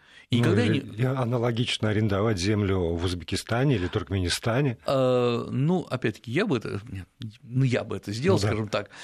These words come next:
Speaker 1: в рамках Альянса, э, в качестве спонсорской помощи по защите территории Альянса.
Speaker 2: Мгм.
Speaker 1: Да,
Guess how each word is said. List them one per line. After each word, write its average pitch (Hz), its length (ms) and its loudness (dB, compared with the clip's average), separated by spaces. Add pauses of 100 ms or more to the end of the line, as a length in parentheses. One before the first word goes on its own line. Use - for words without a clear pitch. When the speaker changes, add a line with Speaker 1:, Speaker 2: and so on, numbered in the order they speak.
(220)
Speaker 1:
в 117 160 0
рамках 139 400 -2
Альянса, 151 800 -2 (480)
э, 123 600 2
в - 100 -12
качестве 127 600 0
спонсорской 120 640 -2
помощи 185 400 0
по 131 180 2
защите 135 680 -4
территории 123 760 0 (260)
Альянса. 107 580 -4
Speaker 2:
Мгм. 82 240 -2 (240)
Speaker 1:
Да, - 240 0